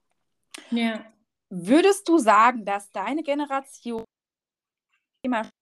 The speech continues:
Speaker 2: Stress umgeht, als es zum Beispiel die Generation deiner Eltern getan hat?
Speaker 1: Ich glaube, wir gestehen es uns eher ein. Also ich kenne in meinem Freundeskreis fast niemanden, der keine Therapie macht. Also das ist immer so.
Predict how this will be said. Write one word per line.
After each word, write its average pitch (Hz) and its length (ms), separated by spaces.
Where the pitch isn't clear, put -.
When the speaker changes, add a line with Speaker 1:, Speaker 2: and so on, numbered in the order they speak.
Speaker 2:
Stress - 200
umgeht, 285 600
als 233 220
es 220 100
zum 247 100
Beispiel 214 260
die 202 120
Generation 208 320
deiner 202 460
Eltern 175 600
getan - 520
hat? - 340
Speaker 1:
Ich - 160
glaube, 247 300
wir 247 120
gestehen 233 340
es 233 120
uns - 120
eher 202 260
ein. 214 320
Also 208 160
ich - 140
kenne 214 500
in 220 140
meinem 202 180
Freundeskreis 208 1040
fast 214 320
niemanden, 247 340
der 202 140
keine 214 320
Therapie 269 460
macht. 294 420
Also 220 180
das 220 200
ist 240 120
immer 240 260
so. 240 200